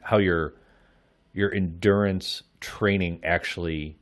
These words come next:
goes, like, how your marathon time improves now that you've been able to focus more on, um, cross training and muscle building. Be interesting.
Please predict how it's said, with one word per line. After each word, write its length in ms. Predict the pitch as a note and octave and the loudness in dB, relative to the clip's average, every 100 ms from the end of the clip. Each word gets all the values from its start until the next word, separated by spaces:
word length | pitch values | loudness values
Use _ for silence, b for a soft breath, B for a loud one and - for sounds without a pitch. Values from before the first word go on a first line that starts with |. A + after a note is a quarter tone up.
| F2 | 0
goes, 320 | G2 F#2 D#2 | 2 2 0
like, 120 | E2 | -4
how 140 | - F#2+ | 0 2
your 160 | F2 | 2
marathon 400 | E2 E2+ E2+ D#2+ | 0 0 0 -2
time 200 | D#2 E2+ | -2 -4
improves 500 | D2+ - F2+ E2+ D#2 | -4 -6 -4 -4 -4
now 80 | E2 | -4
that 100 | D#2+ | -4
you've 120 | D#2 | -6
been 100 | D#2 | -6
able 180 | D#2 D#2 | -6 -6
to 60 | D2+ | -4
focus 360 | F2+ E2 D2+ | -2 -2 -6
more 320 | D#2+ D#2+ D#2+ | -6 -4 -4
on, 460 | D2+ D2+ C#2+ C2+ C#2+ - _ _ _ _ _ - - _ _ - | -4 -6 -6 -8 -14 -20 _ _ _ _ _ -20 -20 _ _ -8
um, 480 | D2 C#2+ C2 - E2 _ _ _ _ - | -4 -4 -6 -14 -20 _ _ _ _ 0
cross 260 | F#2+ E2 | 2 2
training 300 | - D2+ - _ _ _ _ _ - | 0 -12 -12 _ _ _ _ _ -8
and 140 | F2 | -2
muscle 260 | D#2 - D2 | 0 -2 -6
building. 280 | C2+ D2+ C#2+ _ _ _ | -10 -12 -18 _ _ _
Be 120 | - D#2 | -8 -8
interesting. 400 | D#2 E2 D#2 | -8 -12 -12